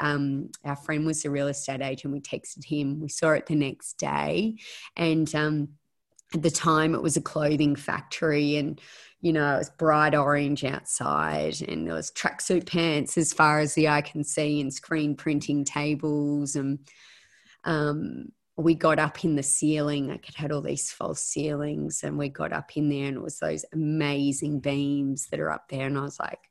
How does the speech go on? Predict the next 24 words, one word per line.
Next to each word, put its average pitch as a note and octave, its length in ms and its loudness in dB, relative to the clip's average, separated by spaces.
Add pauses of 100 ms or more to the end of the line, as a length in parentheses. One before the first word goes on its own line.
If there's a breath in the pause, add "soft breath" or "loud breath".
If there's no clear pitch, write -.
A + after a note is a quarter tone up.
(460 loud breath)
to E3 100 -4
Speedy, D3 540 0
I D#3+ 60 0
was D3 140 -6
like, - 280 -6 (440)
mouthed C#3+ 500 0
him, D3 360 -2
"Oh - 180 -20
my - 80 -20 (200)
God, - 100 -16 (180)
we've - 140 -20
gotta - 320 -12
buy G#3+ 640 -10
it," - 280 -8 (260 loud breath)
behind D#3 400 2
the D3 60 -2
real D#3 240 0
estate D3 340 0
agent's C#3+ 480 0
back. C#3+ 480 2
And, D3 320 2
um, C#3+ 340 0 (580 loud breath)
yeah, E3+ 420 6
we, D#3+ 420 2